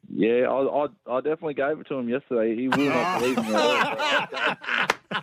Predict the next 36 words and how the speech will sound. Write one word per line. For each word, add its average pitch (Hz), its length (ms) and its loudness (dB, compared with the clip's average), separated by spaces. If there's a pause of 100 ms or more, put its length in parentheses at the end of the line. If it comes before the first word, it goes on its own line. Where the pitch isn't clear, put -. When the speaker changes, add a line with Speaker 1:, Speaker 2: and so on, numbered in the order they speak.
(420)
Speaker 1:
The, - 180 -6
the 359 160 -2
man's 160 300 -2
getting 123 240 -4
old. 131 260 -4
His, 113 160 -6 (160)
his 117 180 -6
brain's 131 320 -4
not 117 200 -2
what 107 120 -2
it 95 60 -6
used 113 220 -6
to 131 80 -4
be, 110 140 2
apparently. 95 400 -4 (140)
So, 98 220 0
uh, 95 380 0 (360)
Speaker 2:
<laughs> 285 520 -2
Speaker 1:
but, 120 140 -2
uh, 113 320 -4
i-, 147 160 -8
if 156 160 -4
I 143 100 -4
find 135 260 -4
it - 100 -12
somewhere, 120 280 -2
I'll 123 120 0
let 123 140 -2
you 113 100 -6
know, 110 140 -2
and 110 80 -2
we'll 104 100 -2
go 110 120 0
to 98 60 -2
the 95 60 -4
pub. 98 260 -4